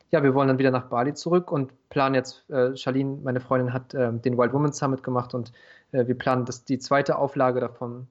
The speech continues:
sind grad so ein bisschen in der Vorbereitung dafür, Ideensammlung, was man in den anderen vielleicht hätte besser machen können, was man jetzt optimiert. Ähm, ist für mich auch ganz neu, weil das brauchte ich nie. Ich brauchte mich nie selbst bewerten und gucken, welche Fehler ich, oder Fehleranalyse machen. Das war ganz spannend.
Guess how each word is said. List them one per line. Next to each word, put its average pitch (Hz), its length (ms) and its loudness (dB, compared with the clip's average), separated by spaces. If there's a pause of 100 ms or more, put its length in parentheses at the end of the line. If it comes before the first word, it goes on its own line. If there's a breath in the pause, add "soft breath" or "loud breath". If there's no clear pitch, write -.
sind - 180 -14
grad 127 160 -2
so 123 60 -6
ein - 20 -8
bisschen 120 200 -10
in - 40 -8
der 117 80 -8
Vorbereitung 127 520 0
dafür, 120 300 -4
Ideensammlung, 123 640 0 (240 loud breath)
was - 180 -2
man 127 280 -2
in 147 80 -10
den 135 120 -2
anderen 123 400 -2
vielleicht 123 280 -2
hätte 123 140 -4
besser 139 240 0
machen 131 200 -4
können, 123 220 -6
was 120 120 -4
man 117 100 -8
jetzt 113 120 -12
optimiert. 131 420 -4 (520 loud breath)
Ähm, 123 160 0
ist 127 80 -4
für - 80 -2
mich 139 160 2
auch 139 120 0
ganz 156 240 0
neu, 165 220 4
weil 127 80 4
das 123 140 -2
brauchte 131 300 -2
ich - 80 -10
nie. 170 180 -4
Ich - 100 -10
brauchte 131 260 -6
mich 123 140 -4
nie 135 120 0
selbst 131 260 0
bewerten 127 420 2
und 123 140 -2
gucken, 139 280 -8
welche 120 220 0
Fehler 135 380 2
ich, - 180 -8
oder 127 120 0
Fehleranalyse 139 680 2
machen. 151 180 -6
Das - 180 -10
war 120 100 0
ganz 113 180 -4
spannend. 135 300 -2